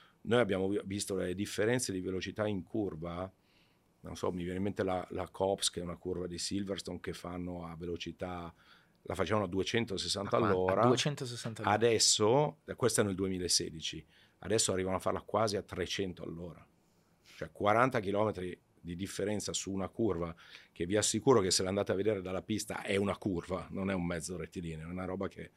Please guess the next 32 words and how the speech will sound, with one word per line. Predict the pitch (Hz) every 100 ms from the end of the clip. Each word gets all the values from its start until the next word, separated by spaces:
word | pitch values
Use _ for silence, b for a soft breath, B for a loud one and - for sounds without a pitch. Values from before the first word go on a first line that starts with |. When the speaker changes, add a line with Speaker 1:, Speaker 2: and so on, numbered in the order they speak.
| b b b
Speaker 1:
fa | - 101
paura. | - 95 90 87 92 113 - b b b _ _ -
Questi | - 104 110
adesso | 92 90 98
ci | -
arrivano | 87 95
a | 87
trecento | - - 87 82 85
all'ora. | 85 82 80 80 78 _
E | - 107 98 82 - _ _ _ _ _ _ -
anche | 95 98 - 127
lì, | 95 95 113
altra | - 90 87 -
sfida | 87 - 98 104 92
che | 85
abbiamo, | 82 80 85 87 85 80 82 b b b b b
eh, | - 85 85 82 - -
sostenuto | - 95 - 117 110 92 - 104 127 127 -
nella | 85 82
nostra | 87 90 - 95
esperienza | - 110 98 90 -
è |
stata | - 80 87
quella | 85 90
di | 90
disegnare | 85 85 95 92 82 80 -
dei | 87
pneumatici | 85 104 92 82 82 -
senza | - - 143 -
avere | 92 95 78
delle | 82
vetture | 85 82 - 92 85